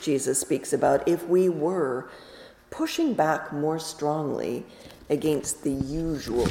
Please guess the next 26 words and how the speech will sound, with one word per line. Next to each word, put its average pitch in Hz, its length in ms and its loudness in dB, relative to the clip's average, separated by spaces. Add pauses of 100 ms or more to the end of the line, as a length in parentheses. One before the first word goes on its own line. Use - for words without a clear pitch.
way 143 260 0
of - 140 -8
doing 139 380 -4
things. - 520 -14 (1900)
So - 180 -2
I 269 140 -6
think - 380 -6
today's 175 600 4
gospel 139 600 -2
invites 147 520 0
us 139 180 0
to - 280 -6
ask 165 480 -6
ourselves, - 1000 -4 (760)
what 359 200 -4 (240)
is 285 300 -2
it - 460 -6 (800)
that 175 120 -2
holds 202 460 -2
us 208 360 -4
back - 580 -6 (680)
from 175 180 -2
embracing 165 840 2
the 147 60 2
kingdom 170 520 0
life 147 400 0